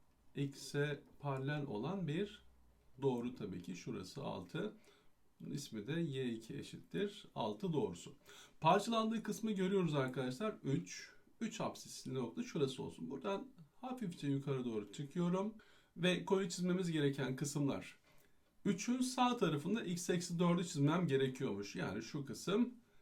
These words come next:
x eksi dört şurası olduğuna göre şöyle bir içi boş olacak arkadaşlar öncelikle.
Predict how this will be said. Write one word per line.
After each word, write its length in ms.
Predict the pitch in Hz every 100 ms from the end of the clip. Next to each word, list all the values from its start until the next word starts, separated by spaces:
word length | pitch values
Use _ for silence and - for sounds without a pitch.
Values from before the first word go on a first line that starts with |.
| _
x 240 | 151 139 135
eksi 280 | 127 - 135
dört 180 | 127
şurası 400 | - 143 123 -
olduğuna 360 | 117 107 113 107
göre 480 | 98 95 120 175 190
şöyle 460 | - 185 151 117
bir 160 | 175 -
içi 260 | 139 - 135
boş 200 | 127 120
olacak 340 | 104 104 107
arkadaşlar 540 | 104 101 104 101 104
öncelikle. 640 | 98 101 104 95 - 180